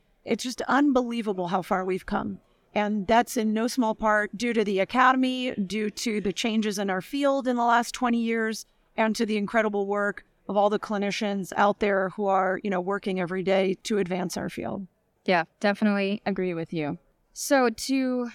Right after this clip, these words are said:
Speaker 2: summarize what you've talked about, where do you think O N P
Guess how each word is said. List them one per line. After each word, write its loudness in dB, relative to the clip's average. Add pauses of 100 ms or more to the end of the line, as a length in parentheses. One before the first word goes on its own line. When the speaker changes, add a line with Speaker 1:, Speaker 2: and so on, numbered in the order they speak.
(120)
Speaker 2:
summarize 2
what 0
you've -2
talked 0
about, 0
where 2
do 4
you 2
think 0
O 4
N 2
P -2